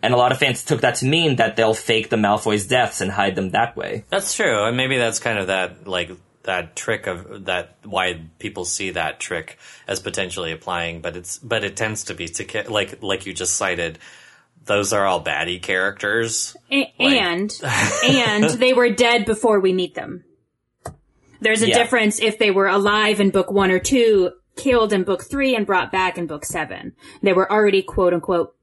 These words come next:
Speaker 3: dead before we met them.
Speaker 2: Yeah.
Speaker 1: Yeah.
Speaker 2: It's, well, and yeah, and it's not that, like, those characters were definitively, like,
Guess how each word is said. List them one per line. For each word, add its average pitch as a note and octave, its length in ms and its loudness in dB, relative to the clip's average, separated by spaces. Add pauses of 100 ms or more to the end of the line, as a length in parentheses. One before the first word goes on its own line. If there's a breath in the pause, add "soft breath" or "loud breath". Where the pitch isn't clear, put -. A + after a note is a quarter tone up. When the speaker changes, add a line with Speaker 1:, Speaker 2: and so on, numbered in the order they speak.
(140)
Speaker 3:
dead F3 600 0
before F3+ 300 -2
we E3 120 -2
met D3+ 240 -8
them. F2 280 -12 (500)
Speaker 2:
Yeah. F2+ 140 -6
Speaker 1:
Yeah. G2+ 220 -2 (440)
Speaker 2:
It's, C#3 240 -2 (200 loud breath)
well, D3+ 160 4
and C3+ 180 2
yeah, G#2 200 2
and G#2+ 160 0
it's A#2 180 -2
not A2+ 340 0
that, G2+ 300 -2
like, G2 260 -4 (280)
those G2 260 -4
characters F#2 500 -6
were F2+ 100 -6
definitively, E2+ 800 -10
like, D#2+ 340 -8